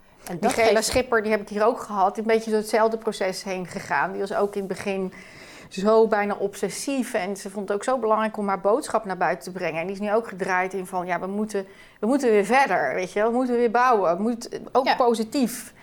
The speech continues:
Speaker 1: Nou, en de, en
Speaker 2: Reflectie vanuit binnenuit.
Speaker 1: Ja, en, en als je dat gaat doen, dan word je ook niet depressief. Want anders word je, en dat is natuurlijk wat er heel erg is gebeurd. Mensen zijn er verlamd van geraakt. Van ook van al die, ook uit de vrije media is ook heel veel angst verspreid.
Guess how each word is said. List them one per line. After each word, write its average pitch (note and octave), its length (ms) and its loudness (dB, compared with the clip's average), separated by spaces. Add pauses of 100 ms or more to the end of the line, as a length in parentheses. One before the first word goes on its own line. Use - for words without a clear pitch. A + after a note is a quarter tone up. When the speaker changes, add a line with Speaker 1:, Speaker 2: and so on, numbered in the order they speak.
(480)
Speaker 1:
Nou, A3 140 -2
en G3+ 100 0
de, G#3 120 2
en A3 60 -2
Speaker 2:
Reflectie A#3+ 720 2
vanuit G#3+ 360 2
binnenuit. G#3+ 800 0
Speaker 1:
Ja, A3+ 300 2
en, G#3 220 -2 (380)
en G3 200 -4
als G3+ 160 -4
je F3+ 160 -12
dat B3 460 -2
gaat G3 220 -4
doen, A#3 440 0 (200)
dan G#3+ 240 -2
word A3+ 120 -4
je A#3 60 -10
ook G#3+ 80 -8
niet G#3 120 -4
depressief. F#3 480 -12 (800)
Want - 140 -12
anders D#4+ 300 2
word D4 140 -4
je, - 60 -6
en G#3+ 120 0
dat A3+ 140 2
is - 160 -8 (120)
natuurlijk - 280 -6
wat A3+ 140 0
er A3 60 -2
heel A#3+ 140 4
erg A#3 120 2
is A3 100 -8
gebeurd. F3+ 300 0
Mensen G3 220 -2
zijn G#3 140 -4
er G3 80 -4
verlamd G3+ 520 2
van E3 200 -6
geraakt. D#3 460 -8
Van - 220 -8
ook E4 240 0
van G#3+ 140 -4
al C#4+ 260 2
die, C4 180 -6 (220)
ook D4 180 0
uit A#3 140 0
de G#3 60 -6
vrije G#3 280 4
media F3 320 0
is F#3+ 120 -4
ook C4 120 -2
heel F3+ 140 -4
veel - 160 -8
angst D#3+ 240 -10
verspreid. - 540 -16